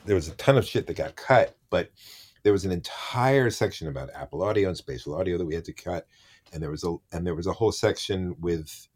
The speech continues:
the academics. Now, the academics are not all white men. In fact, kind of the opposite in a great way. Like Gassi Ozunian, there are all these other people who are not white men.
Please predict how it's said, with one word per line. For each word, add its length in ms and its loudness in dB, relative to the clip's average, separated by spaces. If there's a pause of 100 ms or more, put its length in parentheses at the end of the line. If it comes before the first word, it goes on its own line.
(260)
the 120 2
academics. 640 2
Now, 80 -4
the 140 0
academics 1000 -2 (880)
are 160 2
not 240 6
all 200 2
white 240 -4
men. 160 -6
In 120 -8
fact, 320 0
kind 280 2
of 80 -4
the 120 0
opposite 480 -2
in 100 -8
a 40 -8
great 260 -8
way. 220 -8
Like 340 -12 (640)
Gassi 320 2
Ozunian, 460 2
there 120 2
are 60 -2
all 140 6
these 180 2
other 160 4
people 560 2 (680)
who 420 -2
are 140 2
not 340 2
white 240 4
men. 320 0